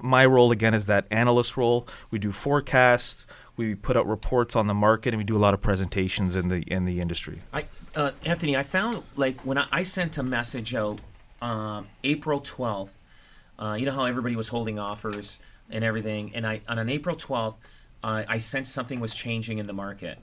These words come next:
Speaker 2: And nobody really knew this, uh, and because of the volume of business that we do, we can, we have a, we're right in the trenches of selling houses. We know, we, we've got the, the pulse on the, on the market. And on April twelfth, I sent a message to my whole team and said, "Be careful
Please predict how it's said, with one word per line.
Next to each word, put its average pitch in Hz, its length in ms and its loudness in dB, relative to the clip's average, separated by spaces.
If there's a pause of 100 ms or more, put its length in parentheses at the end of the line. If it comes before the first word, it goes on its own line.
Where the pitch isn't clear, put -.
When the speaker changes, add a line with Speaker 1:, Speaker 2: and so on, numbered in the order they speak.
(400)
Speaker 2:
And 110 280 -4 (120)
nobody 165 380 0
really 143 260 2
knew 123 200 -2
this, 156 560 -4
uh, 113 320 -4 (120)
and 110 140 -8
because 135 240 -4
of 151 60 -8
the 139 80 -4
volume 117 320 -2
of 110 80 -4
business 110 240 -6
that 113 120 -8
we 113 80 -8
do, 110 160 -4
we 117 120 -4
can, 107 320 -10
we 113 140 -4
have 117 180 -2
a, 104 220 -8 (200)
we're 113 220 -2
right 113 340 -4
in 135 60 -6
the 120 80 -2
trenches 117 480 -4
of 98 100 -6
selling 107 360 -4
houses. 107 460 -4
We 104 120 -6
know, 107 200 -6
we, 107 300 -8
we've 107 200 -6
got 110 180 -4
the, 104 140 -4 (200)
the 104 80 -4
pulse 110 380 -2
on 98 160 -4
the, 95 200 -8
on 104 140 -10
the 101 60 -6
market. 107 440 -4 (600)
And 117 140 -2
on 120 240 -2
April 160 260 -2
twelfth, 143 280 -4
I 123 40 -4
sent 123 280 -6
a 113 160 -2
message 113 360 -6
to 110 80 -12
my 101 120 -4
whole 113 180 -2
team 113 220 -4
and 104 80 -6
said, 101 180 -8
"Be 120 100 -4
careful 151 600 -4